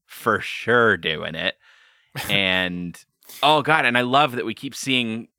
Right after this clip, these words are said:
Speaker 1: fucking Colossus and Nightcrawler go off to troll for ladies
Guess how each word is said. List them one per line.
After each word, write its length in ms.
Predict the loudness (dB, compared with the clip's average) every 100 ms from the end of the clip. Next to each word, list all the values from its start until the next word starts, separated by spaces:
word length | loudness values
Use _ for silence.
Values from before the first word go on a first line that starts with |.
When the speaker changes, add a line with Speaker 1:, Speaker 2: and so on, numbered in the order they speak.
| -6
Speaker 1:
fucking 540 | -4 0 -2 -4 -10
Colossus 560 | -2 2 4 2 0 -4
and 160 | -6 -4
Nightcrawler 500 | -6 0 2 4 2
go 220 | 2 4
off 220 | 4 4
to 100 | 0
troll 460 | -8 -2 2 2 0
for 180 | -2 -4
ladies 560 | -2 0 0 0 -6